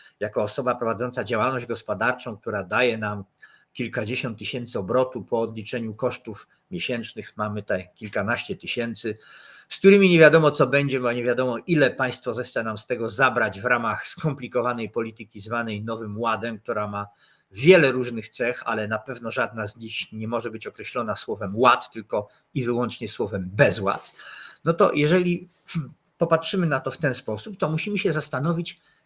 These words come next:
jak powinniśmy ustawiać te nasze ceny, a mamy tutaj jeszcze dodatkowy problem.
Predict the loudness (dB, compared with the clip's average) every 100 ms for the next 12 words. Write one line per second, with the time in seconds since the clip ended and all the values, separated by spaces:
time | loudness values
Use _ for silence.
0 | _ 0 2 2 -2 0 0 -2 -6 -6
1 | -6 -6 -6 -6 -6 -6 -2 0 0 2
2 | 0 -2 -2 0 0 -2 -6 -4 -4 -2
3 | -4 -8 -10 -18 -20 -12 -6 2 2 2
4 | 0 2 4 4 0 -2 -2 -2 -2 -4
5 | 0 0 0 -2 -2 4 6 6 4